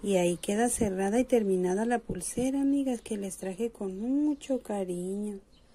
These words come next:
para que la puedan realizar ustedes, amigas.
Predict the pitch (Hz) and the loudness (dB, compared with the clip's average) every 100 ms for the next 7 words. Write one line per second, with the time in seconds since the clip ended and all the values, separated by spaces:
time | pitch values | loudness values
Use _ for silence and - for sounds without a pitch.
0 | - - - - - - - 226 214 196 | -20 -20 -20 -20 -20 -20 -6 0 2 2
1 | - 196 185 - 233 262 262 226 214 190 | 0 0 0 -2 0 2 2 2 0 0
2 | 185 170 - 185 185 196 - - 180 185 | -4 -6 -8 -8 -8 -8 -12 -12 -10 -8
3 | 190 - 196 190 190 196 | -10 -8 -6 -4 -6 -8